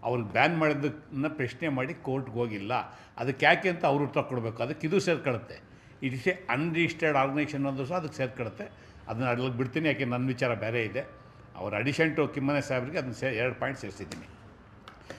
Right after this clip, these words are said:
ಸ್ನೇಹಿತರೆ, ನೆನ್ನೆ ಶೋಭಾ ಕಂದಾಜರವರು ಒಂದು ಮಾತನ್ನು ಹೇಳಿದ್ದಾರೆ. ಈ ರಾಜ್ಯ ಸರ್ಕಾರದ ಬಗ್ಗೆ ಒಂದು ಪತ್ರಿಕಾಗೋಷ್ಠಿಯನ್ನು ಮಾಡಿ ಬಿ ಜೆ ಪಿ ಕಚೇರಿನಲ್ಲಿ, ಆ, ಇಲ್ಲಿ, ಆ, law and order ಸರಿ ಇಲ್ಲ, ಮಹಿಳೆಯರಿಗೆ ರಕ್ಷಣೆ ಇಲ್ಲ ಅನ್ನೋ ಮಾತನ್ನು ಹೇಳಿದ್ದಾರೆ.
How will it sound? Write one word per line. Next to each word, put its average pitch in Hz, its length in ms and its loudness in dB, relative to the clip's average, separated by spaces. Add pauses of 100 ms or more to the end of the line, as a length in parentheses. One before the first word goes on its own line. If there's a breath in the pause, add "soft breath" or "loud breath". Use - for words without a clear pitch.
(220 loud breath)
ಸ್ನೇಹಿತರೆ, 160 380 4
ನೆನ್ನೆ 147 680 6 (300)
ಶೋಭಾ 156 240 8
ಕಂದಾಜರವರು 147 600 2
ಒಂದು 135 180 2
ಮಾತನ್ನು 120 360 0
ಹೇಳಿದ್ದಾರೆ. 95 600 -6
ಈ 110 200 -2
ರಾಜ್ಯ 120 320 0
ಸರ್ಕಾರದ 120 400 -2
ಬಗ್ಗೆ 107 520 -4 (300 loud breath)
ಒಂದು 104 180 -4
ಪತ್ರಿಕಾಗೋಷ್ಠಿಯನ್ನು 117 840 -2
ಮಾಡಿ 110 260 -4
ಬಿ 104 180 -6
ಜೆ 120 140 -2
ಪಿ 123 160 -6
ಕಚೇರಿನಲ್ಲಿ, 107 840 -6 (380 loud breath)
ಆ, 104 280 -4
ಇಲ್ಲಿ, 117 500 4
ಆ, - 380 -18 (560)
law 120 300 6
and 143 140 8
order 123 140 2
ಸರಿ 117 260 -2
ಇಲ್ಲ, 117 520 2
ಮಹಿಳೆಯರಿಗೆ 120 460 2
ರಕ್ಷಣೆ 131 360 -2
ಇಲ್ಲ 113 160 0
ಅನ್ನೋ 107 160 -4
ಮಾತನ್ನು 104 340 -4
ಹೇಳಿದ್ದಾರೆ. 101 540 -6